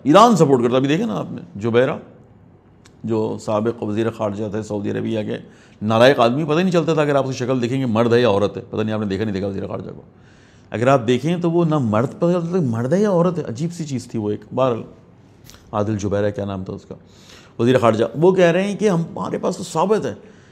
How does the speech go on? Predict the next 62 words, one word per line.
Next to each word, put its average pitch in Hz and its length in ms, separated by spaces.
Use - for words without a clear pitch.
کہ 143 60
یہ 185 140
حوثی 147 320
ہم 208 80
سے 202 120
لڑ 170 120
ہی 214 60
نہیں 214 180
سکتے 180 160
تھے، 180 80
چھ 123 260
سال 139 220
لڑ 117 120
لیے 117 200
حوثی۔ 147 280
یہ 160 240
تو 196 80
ایرانی 160 400
میزائل 127 480
ہیں 127 60
جو 123 180
رامکو 113 360
پہ 123 160
گر 101 120
رہے 101 180
ہیں، 95 80
یہ 127 80
تو 131 60
ایرانی 131 320
ڈرونز 123 440
ہیں 120 80
جو 117 100
فلاں 110 240
جگہ 101 260
پہ 98 140
گر 95 120
رہے 95 140
ہیں۔ - 360
بڑے، 160 140
اب - 160
کوئی 240 120
دنیا 214 260
میں 190 80
پوچھنے 180 220
والے 180 240
ہی 208 60
نہیں 139 180
ہے 151 120
کہ 190 60
یار 196 180
تم 139 320
نے 165 160
جب 175 140
پورا 135 260
ایک 185 160
محاصرہ 120 640
کیا 139 180
ہوا 117 120
ہے 151 60
چھ 160 320
سال 123 480
سے، 107 500